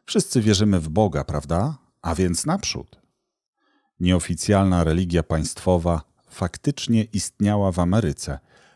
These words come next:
ale to właśnie dlatego, że była ona nieoficjalna,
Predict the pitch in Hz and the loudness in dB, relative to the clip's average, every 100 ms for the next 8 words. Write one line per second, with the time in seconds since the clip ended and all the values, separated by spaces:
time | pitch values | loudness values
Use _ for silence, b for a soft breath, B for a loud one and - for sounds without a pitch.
0 | b 92 90 92 87 87 90 76 78 92 | b 0 2 2 0 0 -2 -2 -2 -2
1 | 120 123 92 85 110 101 - 107 104 98 | 0 2 2 2 2 0 0 0 2 2
2 | 95 92 - 85 - 123 135 71 67 | 2 2 0 -8 -4 -2 -2 -4 -8